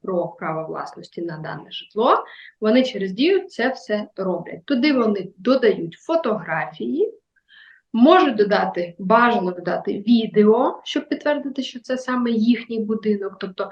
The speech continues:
е, чи, грубо кажучи, триста шістдесят градусів відеоогляд, вони максимальними прив'язками до місця, вони додають через Дію.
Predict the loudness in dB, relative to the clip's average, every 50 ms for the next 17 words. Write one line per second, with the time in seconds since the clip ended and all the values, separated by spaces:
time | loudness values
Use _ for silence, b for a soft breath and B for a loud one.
0 | B B B B B B 0 2 4 4 4 2 0 -2 _ _ _ _ _ _
1 | _ _ _ _ -12 -8 -8 -8 -4 0 2 4 4 4 4 4 2 2 4 4
2 | 4 4 4 2 -2 -4 -6 -6 -2 0 0 0 0 -2 -4 -2 -4 -6 -6 -6
3 | -6 -6 -6 -6 -6 -4 -2 2 2 2 2 0 -2 -4 -4 -6 -4 -2 -4 -4
4 | -2 0 0 0 -2 -4 -2 2 4 4 6 4 4 0 -2 -2 -2 -6 -4 -4
5 | -4 -4 -4 -6 B B B B B B B B -4 -4 -4 -4 -4 -2 0 2
6 | 2 4 4 4 4 2 2 0 0 -2 -2 -4 -2 2 2 4 4 2 2 -2
7 | -4 -2 0 0 2 0 0 2 2 4 4 6 6 6 8 8 6 6 4 0
8 | -18 _ -2 2 4 4 4 4 0 -2 _ _ _ _ _ _ -6 0 0 2
9 | 2 2 0 0 -2 -2 0 0 2 2 2 2 0 0 -6 -8 -6 -4 -2 -2
10 | -2 -4 -6 -8 _ -8 -8 -6 -6 -8 -12